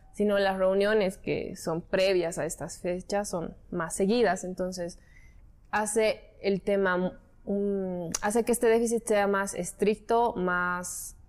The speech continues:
eh, que te genere más estrés, y tampoco es la idea. La idea es que también disfrutes del proceso y no estés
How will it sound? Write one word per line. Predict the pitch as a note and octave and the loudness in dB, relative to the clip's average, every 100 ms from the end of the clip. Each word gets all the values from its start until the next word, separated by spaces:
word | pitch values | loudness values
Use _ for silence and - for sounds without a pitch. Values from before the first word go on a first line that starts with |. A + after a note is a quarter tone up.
| - | -12
eh, | F2 B1+ - | -10 -10 -8
que | - | -4
te | G3 | 2
genere | G#3+ A3+ | 4 4
más | A3 A3 G#3+ | 4 2 0
estrés, | G3+ - G3 E3+ - - | 0 0 0 0 -4 -6
y | G3 | 0
tampoco | A3 G#3+ A#3 A3+ G#3 - | 0 2 0 2 0 0
es | G3 G3+ | -4 0
la | G3+ | 2
idea. | G3 G3+ F3+ | 4 4 2
La | F#3 | 2
idea | G3+ | 0
es | A3 | 0
que | |
también | G#3+ F#3+ F#3+ - F#3+ | 0 0 0 0 0
disfrutes | G#3 - B3+ C#4 G#3 | 0 2 0 2 2
del | F#3 - | 2 0
proceso | F#3 F#3 F3+ F#3 | -2 0 -2 -2
y | F3+ | -4
no | |
estés | F#3 - F3 | -4 -4 -4